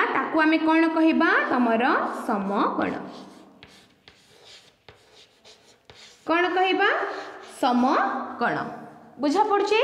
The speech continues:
ତମର ଯେ ସମାନ ନାଇଣ୍ଟି ଡିଗ୍ରୀ ଆସିଲା, ତାକୁ ଆମେ କହିବା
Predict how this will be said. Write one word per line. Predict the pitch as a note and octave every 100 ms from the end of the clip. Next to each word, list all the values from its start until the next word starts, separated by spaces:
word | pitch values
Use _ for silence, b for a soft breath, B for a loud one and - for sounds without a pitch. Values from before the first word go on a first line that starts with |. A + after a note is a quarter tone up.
| D#5 B B -
ତମର | E4
ଯେ | E4
ସମାନ | F4 E4+ E4 F4 F#4 G#4+ A#4
ନାଇଣ୍ଟି | G#4 F4+ F4+
ଡିଗ୍ରୀ | E4 C#4
ଆସିଲା, | B3+ B3+ F4+
ତାକୁ | C5 D4 D4
ଆମେ | C4
କହିବା | C4 B3+ A#3+